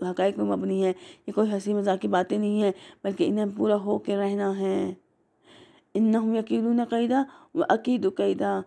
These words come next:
फमहिलिल काफिरूना, काफिरीना अमहिलहुम रवैदा।" ये लोग एक तदबीर कर रहे हैं और मैं भी एक तदबीर कर रहा हूँ,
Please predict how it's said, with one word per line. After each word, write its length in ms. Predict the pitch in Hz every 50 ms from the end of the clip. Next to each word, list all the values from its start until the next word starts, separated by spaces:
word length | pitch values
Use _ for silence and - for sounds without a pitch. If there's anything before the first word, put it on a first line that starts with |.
| - - - - _ -
फमहिलिल 580 | 214 220 220 240 233 220 - 247 254 254 247
काफिरूना, 760 | 240 247 240 240 233 226 233 247 240 240 247 247 254 269 - - 311 -
काफिरीना 560 | 240 233 226 220 220 226 226 233 240 240 247 -
अमहिलहुम 500 | - 220 220 214 220 226 214 208 202 202
रवैदा।" 580 | 196 196 202 202 196 196 202 190 - 190 190 190 - _ _ - - - - _ -
ये 120 | 202 208
लोग 120 | 220 233 269
एक 140 | - -
तदबीर 400 | - 226 226 196 196 208 233 247
कर 200 | 247 - 254 240
रहे 120 | 233 233 226
हैं 260 | 226 226 226 220 220 - - - - -
और 60 | 208
मैं 140 | 208 214 220
भी 100 | 220 233
एक 120 | 233 220 -
तदबीर 360 | 233 208 208 190 214 220 214
कर 160 | - 196 202
रहा 100 | 208 208
हूँ, 220 | 208 214 208 196